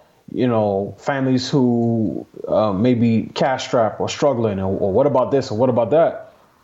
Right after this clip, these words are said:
But at the end of the day, and I, and I've said this to, to people I know, um, I'll ask them the question: Well, if, if you had to choose between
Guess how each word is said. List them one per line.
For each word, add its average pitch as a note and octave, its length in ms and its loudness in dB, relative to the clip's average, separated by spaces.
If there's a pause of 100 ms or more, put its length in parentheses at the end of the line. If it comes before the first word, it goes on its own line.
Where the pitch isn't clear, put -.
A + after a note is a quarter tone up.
(580)
But B2+ 120 0
at B2+ 100 0
the B2 60 -2
end D#3 120 0
of D3+ 80 2
the B2+ 80 0
day, C#3 420 2
and A#2+ 120 -4
I, A2+ 80 -2
and A#2+ 100 -2
I've C#3+ 100 -2
said C#3 160 0
this B2+ 180 -2
to, G#2+ 160 -2
to - 160 -8
people A2 260 0
I G#2 80 0
know, A#2+ 460 0 (800)
um, G#2+ 360 -2
I'll C3+ 180 2
ask B2+ 200 0
them A#2+ 80 -4
the G#2+ 60 -4
question: A2+ 640 -2
Well, A#2+ 420 -2 (540)
if, - 280 -2
if A#2 160 0
you D3+ 140 6
had F3 220 2
to C3 80 2
choose C#3 460 2
between A#2 920 0